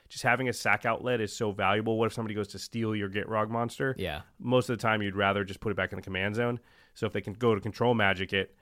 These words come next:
Speaker 1: I'll just sack it. Claws of Gix. Gixt, is that what you decided?
Speaker 2: Yeah, I think Gix is right.
Speaker 1: Zero cost artifact. You can pay one, sacrifice a permanent, gain one life.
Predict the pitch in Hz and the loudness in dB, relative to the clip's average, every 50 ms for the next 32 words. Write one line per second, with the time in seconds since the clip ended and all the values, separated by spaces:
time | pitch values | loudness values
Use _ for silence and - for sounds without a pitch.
0 | _ _ _ _ - - 107 95 95 - - - 113 98 101 - 98 87 - _ | _ _ _ _ -2 -2 -2 -2 -4 -8 -2 2 2 2 2 2 -2 -8 -8 _
1 | _ _ _ _ - - 156 160 151 156 135 131 143 135 131 - - - - - | _ _ _ _ 2 6 6 6 6 4 0 0 -2 -2 -2 -4 -10 -14 -14 -16
2 | - _ _ _ _ _ _ _ _ - 117 117 - - - 147 101 107 104 101 | -18 _ _ _ _ _ _ _ _ -4 -4 -4 -4 -6 -10 -8 -4 -4 -2 -2
3 | 101 95 101 107 101 107 110 - - - - 113 107 92 90 87 - 92 87 - | -4 -6 -6 -4 -4 -4 -6 -8 -14 -12 -6 -4 -4 -2 -4 -4 -6 -8 -8 -8
4 | 71 67 - - - 85 - - - - - - 143 120 131 160 175 180 170 160 | -10 -10 -10 -10 -12 -12 -10 -12 -12 -12 -12 -8 -4 2 4 6 6 6 4 4
5 | - 165 160 147 139 - 147 135 135 139 135 - 151 147 147 - - - - - | 4 4 4 4 4 2 2 0 2 0 0 0 0 0 0 -2 -4 -14 -18 -18
6 | _ - - - _ _ _ _ - 127 113 - 127 110 - 135 151 156 135 131 | _ -20 -20 -20 _ _ _ _ -14 -10 -6 -4 -4 -2 0 0 0 2 2 2
7 | 127 127 131 127 - 131 120 - - 127 - 123 113 - 113 - - 117 113 117 | 0 0 0 -2 0 0 -2 -2 -2 -2 -2 -2 -2 -2 -4 -4 -2 -2 -2 -2
8 | 117 113 - 107 101 107 107 107 104 104 95 - 101 101 98 95 92 87 87 87 | -2 -4 -6 -8 -6 -4 -4 -2 -4 -4 -6 -4 -4 -4 -4 -4 -6 -6 -8 -10
9 | - - - - | -12 -16 -20 -20